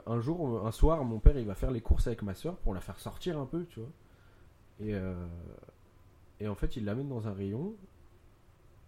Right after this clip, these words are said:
Enfin, ils vont dans un rayon et, euh,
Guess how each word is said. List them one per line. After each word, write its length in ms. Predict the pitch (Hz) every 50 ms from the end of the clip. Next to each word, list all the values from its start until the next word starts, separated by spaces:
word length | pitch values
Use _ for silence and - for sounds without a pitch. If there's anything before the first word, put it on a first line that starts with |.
| -
Enfin, 260 | - - 117 98 92
ils 100 | 98 104
vont 140 | 113 151 170
dans 180 | 156 135 120 123
un 60 | 113
rayon 380 | 107 107 107 110 135 180 233 277 - - - - -
et, 200 | - 104 101 98
euh, 520 | 98 98 98 - - 98 98 95 92 90